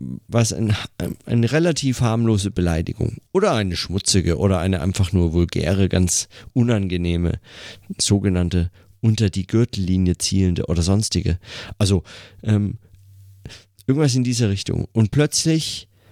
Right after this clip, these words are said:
und plötzlich zerfällt die zivilisierte, äh, diese zivilisierte Umgebung in so eine Meute von, äh, von, von Selbstgerechten, die, die diesen Kontext gar nicht,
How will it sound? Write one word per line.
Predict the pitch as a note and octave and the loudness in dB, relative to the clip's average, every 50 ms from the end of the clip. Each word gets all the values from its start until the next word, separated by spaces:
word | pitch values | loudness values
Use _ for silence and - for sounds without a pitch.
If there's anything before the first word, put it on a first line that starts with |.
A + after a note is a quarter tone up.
| _ - | _ -8
und | - A2+ A2 A2 G#2+ G#2 - _ | 0 2 2 2 2 -2 -6 _
plötzlich | - C3 C#3+ C#3 - - C#3+ B2+ A#2 - | 2 2 2 2 0 -2 -2 -2 -4 -4
zerfällt | - - A#2+ G#2 - - - A#2+ B2 C#3+ - _ | 0 2 2 2 2 0 0 2 2 0 -2 _
die | - A2 G2 - - - - _ | 0 0 0 0 -2 -6 -8 _
zivilisierte, | - - - C#3 C3 C3 B2 A2+ - - C#3 C3 - A#2+ G#2+ G2 G2 G2 - _ - - - - - - _ _ - _ | -2 0 2 2 2 2 2 2 2 2 2 0 2 2 2 2 2 0 -4 _ -20 -20 -20 -20 -20 -20 _ _ -10 _
äh, | - G#2 G#2 G2+ G2 F2+ - - - - - - - - | 0 2 2 2 0 -2 -4 -8 -10 -12 -12 -12 -10 -8
diese | - - C#2+ F#2 - G#2+ G2+ G#2 F#2 | -4 -2 0 0 2 2 2 2 2
zivilisierte | - - - C3+ C3+ B2+ A#2+ - - B2 A#2+ - A2+ | 2 0 2 2 2 2 2 0 0 -2 0 0 0
Umgebung | D2+ G2+ F#2+ F2+ - A2+ B2 B2 - - A#2+ C3 A#2+ E2+ | 2 2 2 2 2 0 0 0 0 0 0 2 2 2
in | D2 G2+ G2+ | 2 2 2
so | F#2 G#2 F#2 | 2 2 0
eine | B1+ F2+ F#2+ F#2 F#2+ F#2+ F#2 F2+ - _ _ - - - - - - - - - - _ _ _ _ _ _ _ _ _ _ | 2 2 2 2 2 0 0 -4 -8 _ _ -20 -20 -20 -20 -20 -20 -20 -20 -20 -20 _ _ _ _ _ _ _ _ _ _
Meute | - A2 A2 G#2 A2 C3 C#3+ - C#3+ C#3+ C3 | -4 -2 0 2 2 0 0 0 0 -2 -2
von, | - - B2 B2+ C3 B2 G#2 - | 0 0 0 0 2 0 -2 -2
äh, | - G2 G2+ F#2+ F#2 E2+ | 0 2 2 2 2 -2
von, | - - A2 G#2 G#2+ G2+ D2+ - - - | 0 0 2 2 2 0 -2 -4 -8 -4
von | - A2+ G2+ F#2+ | 0 0 2 2
Selbstgerechten, | G2 G2+ G2 A#2 B2 - - - - A#2+ G#2 G#2 G#2+ A#2 - - - - B2 A#2+ A#2+ A#2+ A#2 - - - - - - - - _ _ _ _ _ _ _ _ _ _ _ _ _ - _ _ _ _ _ _ _ _ _ _ _ _ _ _ _ _ _ - - | 2 2 2 2 0 0 -2 0 0 0 2 2 2 2 0 -2 -2 0 0 2 2 0 -4 -8 -18 -20 -20 -20 -20 -20 -20 _ _ _ _ _ _ _ _ _ _ _ _ _ -20 _ _ _ _ _ _ _ _ _ _ _ _ _ _ _ _ _ -2 0
die, | C3+ D3 - - G#2 | 0 0 0 -2 -12
die | A2 - - E3 D#3 - - D3 C#3 | -16 -16 -14 -16 -10 0 0 0 2
diesen | C#3 D#3 D3+ D#3+ D#3+ | 2 0 0 0 2
Kontext | C#3+ D3+ F3 F3 F#3+ D3+ - - | 2 2 0 0 -2 -2 -4 -2
gar | - D#3 | 0 0
nicht, | E3 F3 D#3+ - - - - | 2 2 0 0 -4 -6 -8